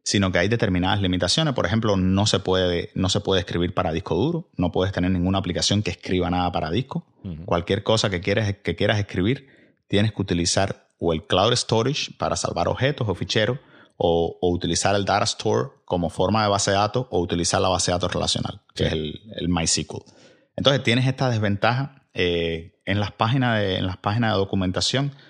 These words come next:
Speaker 1: para cada uno de los frameworks que ellos soportan, te dicen específicamente qué librerías puedes utilizar, qué librerías no puedes utilizar. Eh, yo estuve desarrollando durante dos años una aplicación con Java y en mi experiencia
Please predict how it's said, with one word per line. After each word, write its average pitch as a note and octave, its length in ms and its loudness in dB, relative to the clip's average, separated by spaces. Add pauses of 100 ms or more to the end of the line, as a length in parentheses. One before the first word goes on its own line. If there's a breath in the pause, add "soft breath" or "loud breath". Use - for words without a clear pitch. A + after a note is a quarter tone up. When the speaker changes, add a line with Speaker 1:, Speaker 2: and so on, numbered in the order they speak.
(180 loud breath)
Speaker 1:
para F#2 260 2
cada G2+ 260 2
uno G#2 240 2
de F#2 60 2
los F2+ 160 0
frameworks G2+ 440 0
que - 60 0
ellos G2 180 2
soportan, G2 480 0
te F2+ 120 -4
dicen F#2+ 380 0
específicamente F#2 1300 -4 (120)
qué G2+ 120 2
librerías G#2+ 500 2
puedes G#2 240 0
utilizar, G#2+ 680 -2 (140)
qué G#2+ 100 0
librerías F#2+ 460 0
no F2+ 160 0
puedes F#2 240 0
utilizar. E2+ 600 -4 (440 soft breath)
Eh, F2+ 200 0
yo G#2 80 2
estuve B2+ 260 0
desarrollando A2+ 540 2
durante F#2+ 300 0
dos F#2+ 280 2
años A#2+ 540 0 (100)
una G#2+ 200 2
aplicación G2 800 -2
con F#2+ 200 0
Java A#2 420 0 (640 soft breath)
y F2 760 -4
en F#2+ 200 0
mi A2+ 100 4
experiencia A#2+ 680 0